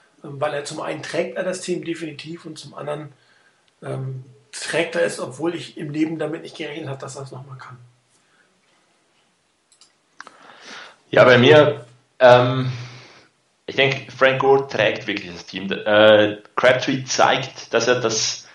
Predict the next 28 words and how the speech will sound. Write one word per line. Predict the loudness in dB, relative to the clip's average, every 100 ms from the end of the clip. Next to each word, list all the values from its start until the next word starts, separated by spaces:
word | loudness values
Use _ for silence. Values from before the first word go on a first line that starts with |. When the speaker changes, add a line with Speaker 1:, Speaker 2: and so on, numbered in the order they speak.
| _ _ 0
Speaker 2:
ähm, | 4 6 4 0 -4 -4
dass | -4 -2
er | -4 -8
sich | -10 -2
durchaus | 2 4 4 4
zu | 2
einem | 2 2
Spieler | -2 2 4
entwickeln | 4 0 -6 -2 -2 2
kann, | 2 2 0 -10 _ _
äh, | 0 4 8 8 8 4 -2 -16 _ _ 0
der | 4
das | 4 4 4
auch | 4 4 4
kann, | 2 2 0 -8 -12 _ -12
äh, | 2 4 4
dann | 4 2
im | 0
Passgame. | 2 2 2 -2 -2 -6 -10 -10 -6
Und | -6 -6 -12 -20 _ -2
er | 0
ist | 0 2
halt | 2 4
einfach | 2 0 -6
noch | -6
nicht | -4 -2
ganz | 2 2 0 4
da. | 4 2 -4